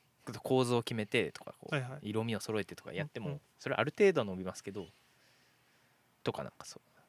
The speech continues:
Speaker 1: う。
Speaker 2: 本質を理解というか、本-、本質を理解み-、しろってことだよね。
Speaker 1: えー。
Speaker 2: そのフォロワーしたくなるという本質みたいなことやろ？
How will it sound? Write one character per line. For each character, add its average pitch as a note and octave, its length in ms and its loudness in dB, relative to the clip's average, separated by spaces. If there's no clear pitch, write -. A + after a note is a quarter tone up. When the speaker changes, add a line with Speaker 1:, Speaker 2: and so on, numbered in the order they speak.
Speaker 1:
う。 D#3 40 -4
Speaker 2:
本 F#3 240 4
質 F3+ 440 4
を F3+ 240 4
理 D#3 180 -2
解 C3+ 240 6
と - 80 -8
い C3 40 -6
う C3 40 -6
か、 C#3 100 -10
本-、 E3 360 0
本 G#3 300 2
質 - 280 2
を G3+ 100 8
理 G3 120 2
解 C#3+ 440 4
み-、 C#3+ 160 0
し - 140 0
ろ D3 80 8
っ C#3+ 40 4
て - 80 -2
こ C3 80 -4
と C#3+ 60 -18
だ D3 40 -12
よ D#3 80 -4
ね。 E3 60 -10
Speaker 1:
え - 200 -10
ー。 - 40 -4
Speaker 2:
そ E3 60 0
の D#3 60 4
フ F3+ 140 6
ォ F3 40 12
ロ F3+ 360 10
ワ F#3 420 8
ー E3 40 -10
し - 180 0
た C#4 160 10
く A3+ 200 6
な F#3 200 12
る F#3 160 8
と D3 200 8
い D#3 160 8
う D3 80 8
本 C#3 300 0
質 - 220 -4
み C#3 100 0
た C3+ 100 -4
い C3+ 40 -8
な C#3 100 -8
こ C3+ 80 -12
と D3+ 80 -6
や D3 60 -4
ろ？ F#3 160 -10